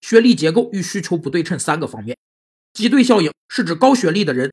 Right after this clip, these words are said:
从事低学历的工作，从而把学历符合的人向下挤压，去从事更低学历的工作，从而造成人才浪费和教育投资率降低。雇主短时间内不容易选出更有价值的员工，于是便录用高学历的人，使得真正有能力的人被淘汰，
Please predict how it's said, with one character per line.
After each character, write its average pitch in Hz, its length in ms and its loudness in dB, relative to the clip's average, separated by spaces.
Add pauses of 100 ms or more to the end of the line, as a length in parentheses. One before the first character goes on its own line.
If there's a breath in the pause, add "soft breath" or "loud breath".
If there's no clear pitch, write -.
从 160 140 -6
事 170 100 -4
低 226 220 0
学 123 160 -6
历 135 100 -4
的 120 80 -6
工 123 180 -10
作， 180 160 -4 (300)
从 240 160 0
而 294 100 4
把 175 140 0
学 - 180 -4
历 226 140 4
符 156 180 -4
合 139 140 -6
的 196 80 0
人 143 220 -2
向 208 200 -2
下 170 200 0
挤 113 160 -12
压， 123 200 -4 (160)
去 - 140 -4
从 - 180 -8
事 185 120 -2
更 226 240 -2
低 135 100 -8
学 123 180 -8
历 123 140 -6
的 113 80 -10
工 113 160 -16
作， 147 160 -6 (400)
从 233 160 4
而 208 80 8
造 196 160 2
成 175 160 -2
人 143 140 -2
才 143 160 -6
浪 147 120 -4
费 165 280 -6
和 147 100 -6
教 139 220 -2
育 117 100 -6
投 120 160 -12
资 127 120 -6
率 120 120 -4
降 120 180 -8
低。 135 160 -10 (600)
雇 294 120 6
主 220 140 2
短 190 180 2
时 190 140 -6
间 196 160 2
内 202 240 -2
不 302 80 -2
容 147 180 -2
易 185 60 -4
选 117 240 -6
出 - 140 -8
更 127 180 -4
有 110 140 -6
价 - 160 -4
值 - 120 -12
的 107 80 -10
员 117 200 -8
工， 139 120 -2 (340)
于 196 140 4
是 247 160 2
便 233 220 2
录 196 160 -2
用 175 140 -2
高 208 180 0
学 120 160 -6
历 156 140 -6
的 113 100 -8
人， 101 180 -10 (320)
使 - 160 -2
得 254 140 4
真 277 160 2
正 254 160 2
有 151 160 0
能 127 160 -8
力 196 140 -2
的 147 80 -4
人 127 120 -6
被 156 140 -4
淘 - 180 -12
汰， 135 160 -6